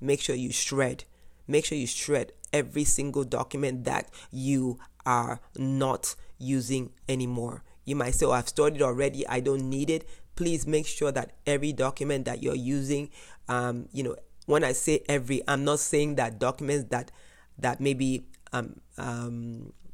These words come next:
something you wrote for school or thing, or maybe for a prod-,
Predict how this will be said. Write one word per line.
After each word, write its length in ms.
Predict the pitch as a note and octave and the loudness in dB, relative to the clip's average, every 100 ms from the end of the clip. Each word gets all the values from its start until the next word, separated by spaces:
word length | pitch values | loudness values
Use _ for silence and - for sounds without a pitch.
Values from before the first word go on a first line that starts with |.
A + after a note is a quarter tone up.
| - | 0
something 400 | - C#3+ C3+ C#3 | 4 4 2 0
you 160 | C3 B2+ | -2 -2
wrote 100 | - | -2
for 140 | A#2+ | 0
school 440 | B2 - C#3 C3+ B2+ | 0 2 2 2 0
or 100 | C#3 | -2
thing, 260 | - C3 - | -4 -4 -2
or 220 | C3 B2+ - - | -4 -6 -10 0
maybe 200 | D3+ C#3+ | 2 4
for 180 | C3+ B2+ | 2 0
a 40 | |
prod-, 400 | - - C#3 C3+ | 0 4 4 4